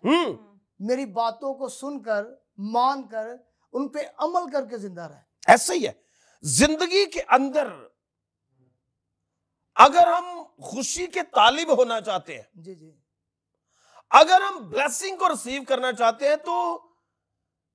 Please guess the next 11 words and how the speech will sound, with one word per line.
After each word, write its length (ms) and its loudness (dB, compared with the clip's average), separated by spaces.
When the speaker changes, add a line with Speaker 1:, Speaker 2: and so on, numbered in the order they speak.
Speaker 1:
हम 420 6
तब 500 2
तक 480 0
माँ 260 8
बाप 500 2
की 200 -8
उस 300 -12
रिस्पेक्ट 640 -4
को 460 -10
Speaker 2:
जी, 180 -20
जी। 280 -20